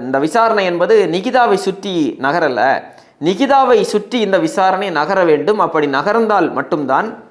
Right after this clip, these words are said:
நிகிதா விசாரணை வளையத்திற்குள் கொண்டு வரப்பட்டால் மட்டும்தான் உத்தரவு பிறப்பித்த அந்த அதிகாரி யார், இதன் பின்னால் இருக்கக்கூடிய அந்த மையப்புள்ளி யார் என்கிற உண்மைத்தன்மை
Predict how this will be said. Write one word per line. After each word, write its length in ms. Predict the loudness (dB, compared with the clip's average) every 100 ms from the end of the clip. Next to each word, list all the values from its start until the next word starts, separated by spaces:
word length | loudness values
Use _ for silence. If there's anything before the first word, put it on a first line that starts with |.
| _ -10
நிகிதா 400 | -6 -2 2 2 2
விசாரணை 400 | 2 2 2 2
வளையத்திற்குள் 580 | 2 2 -2 -4 -4 -4
கொண்டு 140 | 0
வரப்பட்டால் 460 | 0 0 0 0 0
மட்டும்தான் 500 | -2 -4 -2 -2 -2 -8 -16 -20 _ _ _ -8
உத்தரவு 380 | -4 0 0 2
பிறப்பித்த 360 | 0 -2 -2 -2
அந்த 200 | 0 0
அதிகாரி 420 | 0 0 0 0
யார், 360 | 0 2 4 2 -4 -14 -20 _ _ _ _ _
இதன் 220 | -2 -2 2
பின்னால் 360 | 2 4 4
இருக்கக்கூடிய 420 | 4 2 0 0 0
அந்த 220 | 0 0 0 0 -2 -6 -2
மையப்புள்ளி 600 | 0 2 0 2 0 0 -2
யார் 300 | 2 2 2
என்கிற 260 | 0 0 0 -2 -6 -18 -20 -20 _
உண்மைத்தன்மை 720 | 0 2 4 2 0 -2 -2